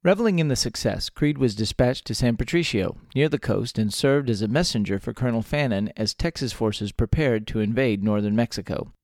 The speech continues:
Taylor claimed that he was the one who reported to Fannin that Santa Anna's huge army had crossed the Rio Grande, intent on crushing the Texas Rebellion.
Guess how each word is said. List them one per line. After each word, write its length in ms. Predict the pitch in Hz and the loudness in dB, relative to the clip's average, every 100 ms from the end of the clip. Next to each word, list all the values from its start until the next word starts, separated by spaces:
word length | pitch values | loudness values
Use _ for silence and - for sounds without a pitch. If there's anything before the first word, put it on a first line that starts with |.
| - | -2
Taylor 320 | 156 196 147 | 0 2 0
claimed 400 | - 120 107 110 | 0 0 0 0
that 120 | 113 | -4
he 120 | 117 | -4
was 160 | 139 127 | -2 -2
the 100 | 110 | 0
one 260 | 101 98 113 | 0 0 0
who 120 | 117 | 2
reported 440 | 110 - 214 196 | 2 2 2 2
to 80 | 110 | 0
Fannin 340 | - 104 101 | 0 0 0
that 160 | 101 90 | -2 -2
Santa 280 | - 131 135 | -2 0 0
Anna's 400 | - 123 110 104 | -2 0 0 -2
huge 280 | 170 160 143 | -2 0 0
army 280 | 127 107 | 0 0
had 180 | 101 101 | -2 -4
crossed 320 | - 175 202 | 0 0 0
the 80 | 120 | -2
Rio 200 | 107 104 | 2 2
Grande, 380 | 95 98 98 104 - _ | 2 0 0 -4 -10 _
intent 420 | - 120 165 165 | -4 0 0 0
on 180 | 147 131 | 0 -2
crushing 400 | 120 151 - 110 | 0 -2 0 0
the 80 | 104 | 0
Texas 360 | - 113 - 104 | 2 0 0 -2
Rebellion. 560 | 104 113 92 65 107 | 2 2 2 -4 -10